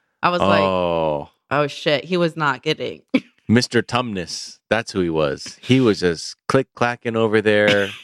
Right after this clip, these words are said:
Speaker 1: <laughs>
Speaker 2: They were so, it was, it was a, it's truly a bromance <laughs> is the only way to describe it. He's like, "Oh,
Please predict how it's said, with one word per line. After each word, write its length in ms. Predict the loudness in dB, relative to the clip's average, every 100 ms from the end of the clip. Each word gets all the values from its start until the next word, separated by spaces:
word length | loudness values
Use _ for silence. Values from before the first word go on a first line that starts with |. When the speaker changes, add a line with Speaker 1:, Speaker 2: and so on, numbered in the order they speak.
| -2
Speaker 1:
<laughs> 60 | -2 -2 _ -16 _ -20 -20 _ _ _
Speaker 2:
They 140 | 0
were 220 | 2 0 -2
so, 880 | -4 -2 2 4 4 4 2 -2 -10 _ _ _ _ _ _ _ _ _ _ _ _ 0
it 80 | 2
was, 360 | 4 4 4 0
it 160 | 0
was 240 | 2 4 4
a, 160 | 0 -2
it's 120 | -10
truly 360 | -2 2 2 0
a 40 |
bromance 600 | 2 2 2 0 -2 -2
<laughs> 0 |
is 140 | 0 2
the 100 | 2
only 160 | 0
way 140 | 0 0
to 80 |
describe 500 | -2 -8 -4 -2 -2
it. 160 | -4 -12
He's 100 | -14
like, 120 | -20 -6
"Oh, 300 | -6 -6